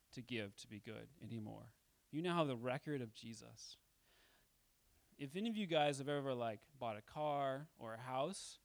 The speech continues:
you know that you get this, like, loan doc telling you how much you owe and how you have to pay it for X number of years.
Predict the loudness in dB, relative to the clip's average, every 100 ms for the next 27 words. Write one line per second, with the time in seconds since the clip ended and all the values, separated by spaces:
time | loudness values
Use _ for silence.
0 | _ 0 6 6 6 4 2 -2 -6 -4
1 | -4 -6 -20 _ -4 2 4 4 4 2
2 | -2 -12 -8 -2 0 0 0 -2 -6 -20
3 | -2 4 4 4 2 8 10 12 10 8
4 | 2 -8 _ _ -2 0 0 -4 -10 -16
5 | _ 0 2 0 4 6 6 6 4 2
6 | -4 2 2 2 0 2 0 0 0 2
7 | 0 -4 -10